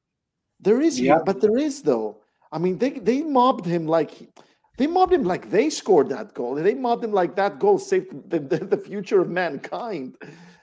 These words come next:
Speaker 1: They love the guy. It seems like there is a un-, there is a brotherhood in there.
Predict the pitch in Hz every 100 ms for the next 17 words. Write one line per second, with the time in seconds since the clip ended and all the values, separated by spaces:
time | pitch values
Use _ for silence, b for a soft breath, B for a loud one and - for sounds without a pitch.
0 | B B - 254 247 294 285 185 147 139
1 | 107 107 - _ _ _ _ - - 196
2 | - 269 226 214 - 202 247 247 175 151
3 | 202 254 247 - 151 131 113 110 113 104
4 | - 131 127 104 107 95